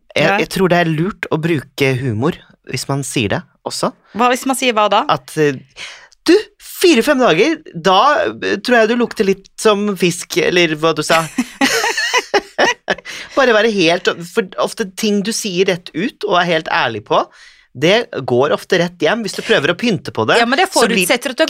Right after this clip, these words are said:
Speaker 2: god
Speaker 1: kryptisk.
Speaker 2: til å bruke humor. Du er jo god på det. Jeg er elendig på det, jeg.
Speaker 1: Nei.
Speaker 2: Jo, jeg er ikke god på å si sånn, «Ja, nei, jeg tror hvis du blir fire døgn, så lukter det fisk.» Det, det, nei, jeg er ikke noe flink på å si sånn, jeg. Jeg er ikke det. Men, men det kan man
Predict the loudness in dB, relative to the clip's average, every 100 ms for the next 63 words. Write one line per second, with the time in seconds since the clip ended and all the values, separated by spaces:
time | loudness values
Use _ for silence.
0 | 0 2 2 0 0 -2 0 0 -2 -2
1 | 0 2 4 4 2 2 2 2 2 -2
2 | 0 0 2 2 0 2 0 0 0 0
3 | 0 -4 -2 2 4 4 0 -6 -12 -4
4 | 0 2 2 4 4 4 4 2 0 -2
5 | -4 0 0 0 0 -2 0 2 2 2
6 | 0 2 0 0 -6 -8 -8 -2 0 2
7 | 2 2 0 0 -4 -6 -2 -2 0 0
8 | -2 -2 0 0 -2 -6 0 2 2 2
9 | 0 0 -2 0 0 0 0 0 2 0
10 | -2 0 0 2 2 4 4 2 -8 -18
11 | -18 -20 -6 -6 -4 2 4 4 0 _
12 | -2 0 0 -2 0 2 2 -2 -4 0
13 | 0 0 2